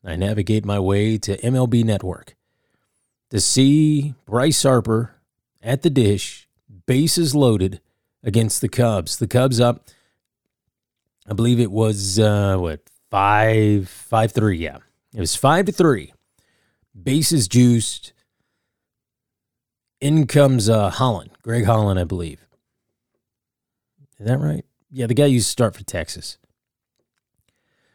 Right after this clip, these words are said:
Battle ensues, but then when Harper hits a no-doubter,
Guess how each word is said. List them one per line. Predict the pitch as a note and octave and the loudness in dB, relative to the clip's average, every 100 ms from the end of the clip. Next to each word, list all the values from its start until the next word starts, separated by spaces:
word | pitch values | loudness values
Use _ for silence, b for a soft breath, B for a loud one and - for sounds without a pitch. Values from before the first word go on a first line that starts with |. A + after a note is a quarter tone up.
| _ | _
Battle | - C#3 E3 D#3 | 0 2 4 4
ensues, | C#3 - C#3+ C#3 C3 | 2 4 6 6 4
but | A2+ A2+ | 2 4
then | C3+ C3+ C3 B2+ _ | 6 6 4 -2 _
when | B2+ G#2+ | -8 -6
Harper | - C#3+ D#3+ | 0 0 4
hits | C#3+ C#3+ | 2 2
a | C#3 | 0
no-doubter, | C3 B2 G#2+ A2 B2 C#3 | 2 2 2 2 2 -2